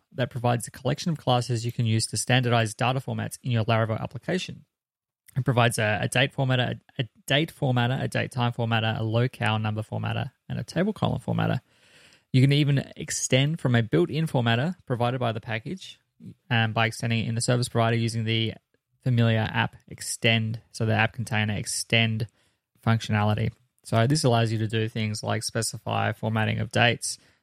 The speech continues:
uh, as I said, times, numbers, things like that. You can set the locale on your application. So if you want everything to always be displayed, you know, in the E N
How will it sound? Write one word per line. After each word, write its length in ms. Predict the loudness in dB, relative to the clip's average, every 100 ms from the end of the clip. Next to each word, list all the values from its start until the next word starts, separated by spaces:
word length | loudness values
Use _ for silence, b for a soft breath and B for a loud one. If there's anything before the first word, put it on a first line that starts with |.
| _
uh, 180 | -2 0 0
as 160 | 0 2
I 40 |
said, 220 | 0 -2
times, 500 | 0 2 2 0 -6 _ _ _ -4
numbers, 520 | -2 2 2 0 -2
things 240 | -4 -2
like 100 | 0
that. 120 | 2 0
You 60 |
can 100 | 0
set 220 | 0 0 0
the 60 |
locale 580 | 0 -2 0 0 0 -2 -2
on 80 | 2
your 100 | 2
application. 580 | 0 -4 -2 -2 -2 0
So 160 | 2
if 120 | 2
you 100 | 2
want 140 | 0 0
everything 300 | -4 -4 -2
to 80 | 0
always 260 | 2 2
be 140 | 0 -2
displayed, 600 | -4 -2 0 2 2 -2 B B B B -6
you 120 | -2
know, 80 | 0
in 200 | 2 2
the 300 | 2 0 0 2
E 60 | 2
N 280 | 2 -2